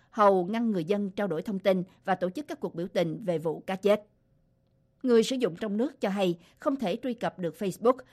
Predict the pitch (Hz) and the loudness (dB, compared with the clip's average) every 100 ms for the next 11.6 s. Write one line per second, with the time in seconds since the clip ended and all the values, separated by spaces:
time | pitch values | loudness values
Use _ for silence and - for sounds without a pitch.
0 | _ 294 359 247 185 170 233 202 240 208 | _ -8 -6 0 0 0 -4 -6 -6 -4
1 | 175 160 - 190 254 170 - 185 147 _ | -4 -6 -2 -2 -2 -6 2 2 2 _
2 | _ _ _ _ _ _ _ - 202 196 | _ _ _ _ _ _ _ -2 2 4
3 | 185 165 - - - 349 254 175 190 185 | 4 0 -16 -8 -6 -2 2 2 2 2
4 | 160 165 - 185 190 180 233 277 165 170 | 0 -2 -10 -4 -2 0 -2 -2 -2 -2
5 | 156 185 165 165 175 156 170 165 165 208 | -6 -6 -6 -4 -2 -2 -2 -4 -6 0
6 | 196 277 - - - 240 330 - 202 180 | 2 2 -4 -10 -4 -4 -4 -2 -2 0
7 | 175 160 196 185 180 220 - - 208 196 | -4 -4 -6 -4 -4 -4 -8 -10 -6 -4
8 | 180 214 185 185 _ - 240 202 214 196 | -2 0 -2 -6 _ -4 -2 0 0 2
9 | 180 180 165 - 196 185 180 165 156 185 | -2 -4 -4 -4 -4 -4 -4 -4 -2 -2
10 | 185 170 _ _ - 180 208 285 - _ | -2 -4 _ _ -2 4 4 4 -4 _
11 | _ _ 214 208 202 175 | _ _ -2 2 2 0